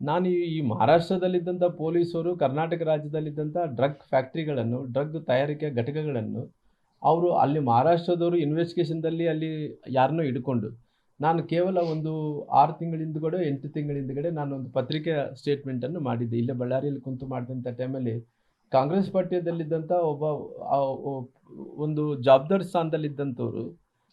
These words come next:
ಅದು ಪ್ರಧಾನಿ ಕಾರ್ಯದರ್ಶಿಗಳು ಇಲ್ದಿರ-, ಅಂದ್ರೆ ಜಿಲ್ಲೆದು, ಮತ್ತೆ ರಾಜ್ಯದಲ್ಲ, ಜಿಲ್ಲೆಯಲ್ಲಿದ್ದಂಥವ್ರು ಕಲಬುರಗಿನೂ ಬೀದರ್ ಗೊತ್ತಿಲ್ಲ,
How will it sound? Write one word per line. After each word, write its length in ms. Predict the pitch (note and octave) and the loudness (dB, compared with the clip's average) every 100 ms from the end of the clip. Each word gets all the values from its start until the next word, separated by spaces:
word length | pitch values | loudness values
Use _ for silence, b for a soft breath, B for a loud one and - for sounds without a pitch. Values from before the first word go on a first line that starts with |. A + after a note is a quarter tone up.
| _ - | _ 0
ಅದು 160 | A#2+ | 0
ಪ್ರಧಾನಿ 400 | A#2 A2 A#2+ D#3+ | 2 2 2 2
ಕಾರ್ಯದರ್ಶಿಗಳು 720 | D#3 D3+ D#3 D3+ D3+ D#3+ F#3 F3 | 0 0 -2 -4 -6 -2 0 0
ಇಲ್ದಿರ-, 540 | D#3 D#3 D3+ - - | -2 -2 -2 -4 -6
ಅಂದ್ರೆ 180 | B2+ E3 | -2 -2
ಜಿಲ್ಲೆದು, 560 | B2+ C#3+ E3+ C3 A2 - | 0 0 4 4 2 -4
ಮತ್ತೆ 160 | B2 B2+ | -4 0
ರಾಜ್ಯದಲ್ಲ, 480 | A#2+ B2+ C#3+ C#3 A#2 | 0 0 0 -2 0
ಜಿಲ್ಲೆಯಲ್ಲಿದ್ದಂಥವ್ರು 960 | A#2 D3+ F3 F3 D3+ D3+ D3+ E3 D#3 | -2 0 0 0 -4 -4 -4 -4 -4
ಕಲಬುರಗಿನೂ 600 | C#3+ D3 E3 E3+ F3 F#3+ | -2 -2 0 -2 -2 -4
ಬೀದರ್ 380 | E3 D3 D3 C#3+ | -4 -2 -2 -2
ಗೊತ್ತಿಲ್ಲ, 600 | B2 A#2 C#3 A#2 - - | -4 -4 -2 -2 -6 -12